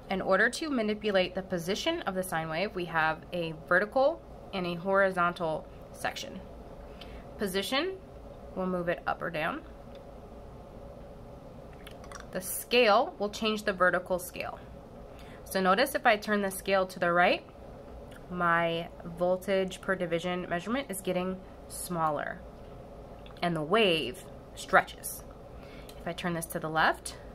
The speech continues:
my voltage per division gets larger and my wave shrinks.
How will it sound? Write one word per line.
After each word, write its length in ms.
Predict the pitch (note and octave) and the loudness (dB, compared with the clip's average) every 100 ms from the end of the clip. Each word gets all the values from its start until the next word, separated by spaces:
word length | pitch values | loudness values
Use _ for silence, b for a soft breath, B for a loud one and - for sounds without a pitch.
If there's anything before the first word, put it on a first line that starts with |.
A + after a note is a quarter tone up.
| - | -6
my 160 | F3+ F3 | -2 0
voltage 560 | E3+ F#3 F#3 F3+ F3 - | 4 2 2 -2 -4 -4
per 160 | - | 0
division 480 | F#3 F3 F3+ F#3 F3+ B B B B | 0 0 2 2 0 B B B B
gets 240 | - F#3+ E3 | -6 -6 -2
larger 560 | D#3+ D#3+ F#3 B3+ E4+ - - - | 0 0 6 6 6 -2 -14 -6
and 140 | F#3+ F#3 | -2 2
my 140 | F3 | 2
wave 340 | E3 E3 E3 D#3+ - | 2 0 0 -4 -10
shrinks. 760 | - - D3 - - - - | -10 -6 -6 -6 -10 -10 -10